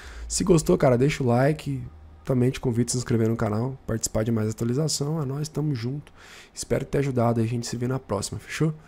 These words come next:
Grande abraço e boas horas de diversão aí com seu G T A no Android, fechou? Link na descrição. Abraço.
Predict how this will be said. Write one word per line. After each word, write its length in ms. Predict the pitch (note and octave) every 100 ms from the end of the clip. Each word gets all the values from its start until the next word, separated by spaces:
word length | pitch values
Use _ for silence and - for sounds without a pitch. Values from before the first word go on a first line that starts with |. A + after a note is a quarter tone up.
| - - - -
Grande 260 | A#2 C#3
abraço 480 | C3 A2+ A#2 B2+ -
e 340 | C3+ A#2 G2 E2+ - - - -
boas 400 | A2+ B2 C3+ A2
horas 240 | A2 A#2
de 100 | A2+
diversão 520 | G#2 A2+ A2+ - A2 A2
aí 120 | G#2+
com 80 | -
seu 360 | - G#2+ G2+ - -
G 180 | G#2
T 180 | G#2 A2+
A 180 | G#2 G#2+
no 380 | G#2+ G#2 G2+ G#2 -
Android, 420 | A2+ A2+ G2 - -
fechou? 320 | - D3+ E3 - - - -
Link 240 | B2 C#3
na 100 | C3+
descrição. 440 | C3 C3+ - G#2 -
Abraço. 520 | - G#2 G2+ - -